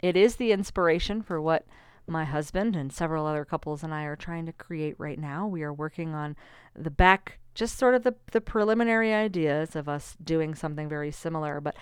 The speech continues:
I went out and interned at Lost Valley in the summer of nineteen ninety-five, right after college. And we worked, the interns worked the gardens. And, um, so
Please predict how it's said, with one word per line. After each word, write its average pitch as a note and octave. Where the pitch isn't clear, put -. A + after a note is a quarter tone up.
I F#3+
went G#3+
out B3+
and C#4+
interned D#3
at D#3
Lost C#3
Valley C#3
in G3+
the G#3
summer A3+
of G#3+
nineteen E3
ninety-five, C#3+
right E3
after E3+
college. -
And E3+
we E3
worked, F#3
the -
interns G3+
worked D3+
the A3
gardens. D3
And, F#3
um, F3+
so A3